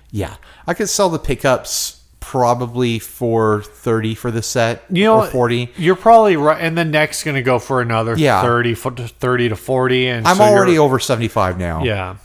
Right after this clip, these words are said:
Speaker 1: And
Speaker 2: yeah.
Speaker 1: I'm not even counting the rest of the hardware.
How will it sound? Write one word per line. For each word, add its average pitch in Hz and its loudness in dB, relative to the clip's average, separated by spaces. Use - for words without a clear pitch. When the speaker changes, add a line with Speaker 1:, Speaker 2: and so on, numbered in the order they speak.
Speaker 1:
And 135 0
Speaker 2:
yeah. 131 0
Speaker 1:
I'm 139 0
not 156 2
even 143 -4
counting 123 -4
the 110 -2
rest 110 -2
of 123 -4
the 110 -4
hardware. 95 -2